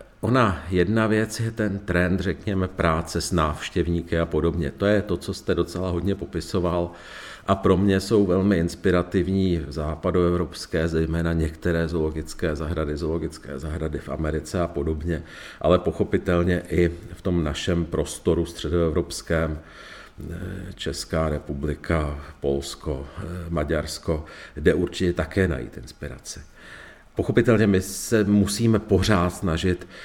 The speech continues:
udržet zájem těch návštěvníků, nabízet jim něco nového a tak dále a tak dále. Ale já, když jste tu otázku začal pokládat, tak jsem se spíš, eh, zamýšlel nad tím,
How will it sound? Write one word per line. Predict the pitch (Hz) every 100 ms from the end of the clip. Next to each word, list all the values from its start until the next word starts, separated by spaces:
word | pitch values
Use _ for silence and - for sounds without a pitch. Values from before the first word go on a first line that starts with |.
| -
udržet | - 87 101 101 87
zájem | 87 87 85 82
těch | 82 80
návštěvníků, | 90 78 76 - 82 78 - 85
nabízet | 87 90 101 87 85 -
jim | 80
něco | 78 - 82
nového | 80 73 76 71
a |
tak | 73 85 80
dále | 76 71 69
a |
tak | 69 69
dále. | 69 58 58 62 - - - - -
Ale | 85 92
já, | 98
když | 117 120
jste | 139
tu | 147
otázku | 117 117 127 131 156
začal | 117 107 135
pokládat, | 131 104 - 110 104 113
tak | 117 107
jsem | - 131 123 117 101
se | 107 117 107
spíš, | 104 - - 113 120 - 113
eh, | 85 92
zamýšlel | 101 98 104 - 127 123
nad | 92 - -
tím, | 104 110 113